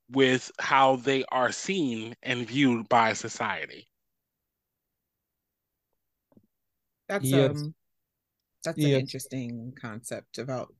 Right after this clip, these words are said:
Speaker 2: generations. We have whole generations of people that were taught being quiet keeps them safe. And that's not the generation of people that our generation lives in. Certainly not Gen Z people.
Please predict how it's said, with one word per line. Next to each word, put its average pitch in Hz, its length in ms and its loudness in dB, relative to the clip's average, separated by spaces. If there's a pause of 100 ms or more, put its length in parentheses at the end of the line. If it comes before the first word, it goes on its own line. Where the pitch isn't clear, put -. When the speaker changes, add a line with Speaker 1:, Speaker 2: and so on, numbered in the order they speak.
Speaker 2:
generations. 131 840 -6
We 190 120 2
have 190 160 4
whole 147 200 2
generations 131 640 -4
of 120 140 -8
people 131 440 -4 (540)
that 143 160 4
were 131 100 -2
taught - 340 0
being 127 220 2
quiet 117 460 2
keeps - 260 -4
them 110 160 -6
safe. - 460 -2 (720)
And 151 140 4
that's 156 180 6
not 147 160 4
the 139 60 -6
generation 131 480 0
of 123 60 -6
people 127 260 -2
that 123 140 2
our 143 160 6
generation 123 520 -2
lives 120 280 -4
in. 139 280 -4
Certainly 170 440 6
not 135 280 4 (340)
Gen 139 260 2
Z 127 180 0
people. - 460 -6